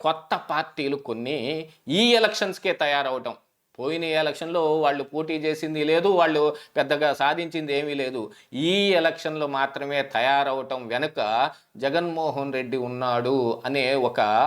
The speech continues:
అనుమానం అయితే వ్యక్తం అవుతా ఉంది. ఇందులో ఎంత మేరకు నిజం ఉంది అనేది మన ఆత్మ పరిశీలన చేసుకొని మనం ఆలోచించుకుంటే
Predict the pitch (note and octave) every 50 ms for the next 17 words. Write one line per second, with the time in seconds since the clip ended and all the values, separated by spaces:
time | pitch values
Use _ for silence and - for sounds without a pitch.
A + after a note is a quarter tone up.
0 | D#3+ - - - C#3 D3 F#3 A3 A3 G#3+ G3+ G3 F#3 F3 E3+ D#3 D#3 D#3 F#3 D#3+
1 | C#3+ C#3 C3 C3+ - D#3 C#3+ C3+ C3 C3 B2+ C3 C3+ B2+ B2 C3 C#3+ G#3+ C#4+ C#3
2 | - - - _ - A2 A#2+ C#3+ F3 G3+ G3 F#3 F3 D3+ A#2+ G2+ A2 A#2 C#3+ F3
3 | F3+ - _ - G#3 G3+ E3+ C#3+ B2 A#2+ B2+ D3+ F#3 G#3+ A3 A3+ G#3+ G#3 F3+ D#3
4 | C#3+ C#3 C#3 C#3 F3+ F3 D#3+ D3+ D3+ D3+ C#3+ D#3 D#3+ D3+ C#3 B2 - C#3 D#3 D#3+
5 | D#3+ D#3 C3 C#3 D#3 E3 - - _ _ - B2+ C3+ C#3 C3 B2+ C#3+ - - -
6 | - E3+ D#3 F3 - D3 D3 C#3+ - E3 C#3+ C#3+ C#3 C#3 B2+ C3 C3 - G#3 G#3+
7 | G#3+ D3 B2 A2+ A#2+ D3 F3+ A3 A3 G#3+ A3 A3+ A3+ G#3+ G#3+ G#3+ G3 F#3+ - -
8 | F3+ D3+ C#3 D3 A#2 -